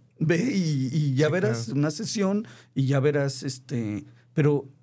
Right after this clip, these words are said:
Speaker 1: no que lo manejen como parte del cristianismo, sino como una necesidad.
Speaker 2: Sí, profesional, ¿no?
Speaker 1: Sí, como una, así como los mandamos a niños que no quieren aprender o, o,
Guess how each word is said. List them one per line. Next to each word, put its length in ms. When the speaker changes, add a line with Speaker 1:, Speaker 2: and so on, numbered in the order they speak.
Speaker 1:
no 280
que 100
lo 120
manejen 420
como 320
parte 300
del 160
cristianismo, 760
sino 340
como 160
una 160
necesidad. 720
Speaker 2:
Sí, 300
profesional, 640
¿no? 60
Speaker 1:
Sí, 480
como 200
una, 200
así 220
como 240
los 160
mandamos 580
a 240
niños 580
que 100
no 240
quieren 340
aprender 680
o, 120
o, 380